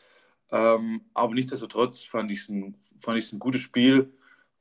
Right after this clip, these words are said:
Ähm, und, äh, ich hoffe, ihr oder ihr zwei und auch alle Lauscher da draußen habt auch einen Teil davon gesehen, Sonntagabend,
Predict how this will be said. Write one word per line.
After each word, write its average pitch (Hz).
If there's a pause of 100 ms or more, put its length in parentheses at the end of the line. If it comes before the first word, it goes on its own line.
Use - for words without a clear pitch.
Ähm, 104
und, 101
äh, 98
ich -
hoffe, - (280)
ihr 131
oder 98 (260)
ihr 113 (100)
zwei 107
und 101
auch 98
alle 95
Lauscher 101
da 92
draußen 104 (240)
habt -
auch 214
einen 202
Teil -
davon 101
gesehen, 101
Sonntagabend, 101